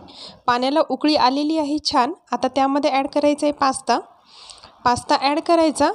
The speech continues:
आणि मिक्स करून घ्यायचा व्यवस्थित. आता हे मिक्स झाल्यानंतर हा कितपत शिजवायचा हे सांगून देते.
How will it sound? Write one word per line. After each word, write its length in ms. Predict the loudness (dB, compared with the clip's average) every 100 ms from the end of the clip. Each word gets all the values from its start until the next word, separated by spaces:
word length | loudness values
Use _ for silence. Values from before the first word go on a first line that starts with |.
| -2
आणि 200 | -2 0
मिक्स 280 | 2 0 -2
करून 320 | 0 2 0
घ्यायचा 320 | 0 0 2
व्यवस्थित. 440 | 4 4 2 0 -4 -4 -20 -20 -20 -20 -20 -20 -20 -20 -20 -20 -16 -6
आता 160 | -2 0
हे 140 | 0 0 -6 -20 -6
मिक्स 340 | 0 2 2 2
झाल्यानंतर 600 | 2 2 0 0 2 0 -2 -6
हा 180 | -2 -2
कितपत 480 | -2 -4 -4 -2
शिजवायचा 540 | 0 0 2 2 2 -2 -2 -4
हे 200 | 0 2
सांगून 400 | 4 4 2 2
देते. 320 | 2 2